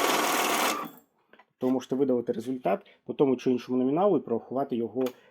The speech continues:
знову. Можна відрахувати задану кількість купюр, є достатня кількість різних видів детекції, також підлаштування під певні, е,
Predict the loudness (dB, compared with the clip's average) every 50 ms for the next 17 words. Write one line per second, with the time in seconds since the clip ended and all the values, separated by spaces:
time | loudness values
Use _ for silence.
0 | _ _ _ _ -4 0 0 2 2 2 0 -2 -6 -8 -12 -20 _ _ 0 0
1 | 2 2 2 0 0 0 -2 -2 0 0 0 0 0 0 -2 -2 0 0 0 -2
2 | -2 -2 -4 -6 -6 -6 -10 -8 -8 -8 -6 -2 0 2 2 2 4 4 4 4
3 | 2 -2 -2 -2 -2 0 0 -4 -6 -6 -8 -8 -8 -10 -8 -6 -4 -4 -2 -2
4 | -4 -6 -6 -6 -6 -4 -4 -4 -2 -2 0 2 0 0 0 -2 -4 -6 -6 -6
5 | -6 -6 -2 -2 -2 -2 -4 -12 -20 -20 -20 _ _ -14 -8 -6 -6 -6 -6 -6
6 | -4 -2 -2 0 0 0 -2 -2 -4 -6 -6 -6 -4 0 0 2 2 2 0 -2
7 | -2 -4